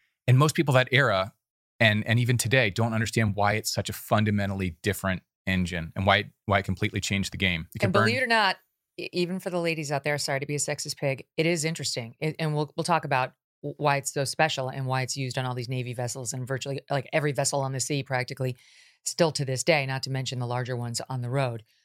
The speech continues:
Speaker 2: There are really good reasons for it, which I never even, I never even knew that diesel was an engine. I saw it as a gasoline, some sort of gasoline at the, you know, it's like,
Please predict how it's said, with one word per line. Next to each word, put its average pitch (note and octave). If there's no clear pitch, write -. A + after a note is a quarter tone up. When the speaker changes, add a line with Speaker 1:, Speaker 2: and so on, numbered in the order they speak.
Speaker 2:
There D3+
are C#3+
really E3+
good C#3
reasons D#3+
for C#3
it, C#3
which D3
I D3+
never D3+
even, D3
I D4
never E4+
even B3
knew G#3
that G#3
diesel F3+
was A#3
an G#3+
engine. B2
I G#3+
saw C#4
it G#3+
as F3
a D#3+
gasoline, F#3+
some G#3
sort F#3
of D#3
gasoline F#3
at G3
the, G#3
you C#4+
know, A3
it's -
like, G3